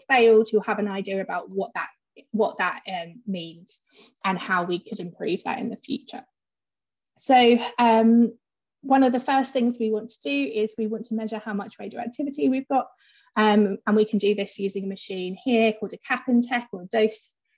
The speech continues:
um, reader. Um, you measure the radioactivity level, check that you've got enough for all the patients that you want to use the radiotracer for. Um, you also need to make sure that you've definitely got the right radioactive isotope,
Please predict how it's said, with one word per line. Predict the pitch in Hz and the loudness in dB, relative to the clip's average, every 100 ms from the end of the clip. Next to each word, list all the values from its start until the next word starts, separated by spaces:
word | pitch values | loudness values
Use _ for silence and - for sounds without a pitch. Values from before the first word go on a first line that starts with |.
| _ 214 | _ -4
um, | 202 202 208 226 - _ _ _ _ | -2 0 -2 -4 -10 _ _ _ _
reader. | 285 220 214 214 214 - _ _ _ - | 0 2 4 2 -2 -6 _ _ _ -2
Um, | 220 208 208 214 | 2 2 4 2
you | 226 214 | 4 2
measure | 226 208 214 | 4 2 -2
the | 196 | -2
radioactivity | 202 190 180 - 196 - 190 | -2 -2 -4 -6 -14 -8 -8
level, | 175 175 190 - _ - | -6 -8 -12 -18 _ -8
check | 208 - | -6 -6
that | 202 | -10
you've | 202 - | -12 -10
got | 185 | -10
enough | 185 180 - _ | -10 -14 -18 _
for | 202 | -4
all | 185 190 | 0 -2
the | 190 | -2
patients | - 190 - 202 - | -2 -4 -4 -10 -12
that | - | -10
you | - - | -8 -2
want | 208 220 - | -2 -4 -8
to | 208 | -4
use | 190 185 190 - _ | -2 -2 -4 -14 _
the | 196 | -2
radiotracer | 196 196 185 - 202 - - | 0 0 -2 -6 -8 -10 -10
for. | 175 - _ _ _ _ _ - | -10 -10 _ _ _ _ _ -2
Um, | 220 220 220 - | 2 4 4 4
you | 262 | 2
also | 269 269 247 277 | 4 2 2 0
need | 233 226 | 2 0
to | - | -2
make | 220 208 - | -4 -4 -6
sure | - 208 208 | -2 -2 -2
that | - | -4
you've | 208 196 | -8 -8
definitely | 226 208 220 196 196 | -6 -6 -8 -10 -6
got | 196 175 - | -6 -6 -8
the | 185 | -6
right | 208 185 - | -2 -2 -4
radioactive | 202 185 185 185 - 190 - | -4 -4 -4 -10 -12 -12 0
isotope, | 285 277 302 381 175 | 2 2 2 2 2